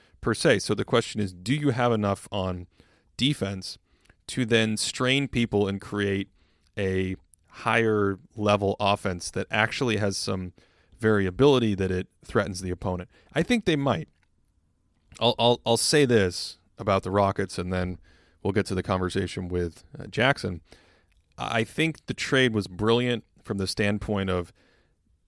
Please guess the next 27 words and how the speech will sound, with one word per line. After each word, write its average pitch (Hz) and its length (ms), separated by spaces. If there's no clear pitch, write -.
risk 117 340
versus 101 260
reward. 90 440
They 107 120
probably 139 680
weren't 104 480
going 110 380
anywhere 127 600
with 107 160
the 98 80
way 98 220
the 98 80
roster 101 440
was 98 160
constructed 117 680
without 95 260
massive, 101 580
massive 95 520
breaks. - 520
And 123 100
now 151 200
they've 175 100
at 151 100
least 131 300
created 135 800
an 113 160
element 104 480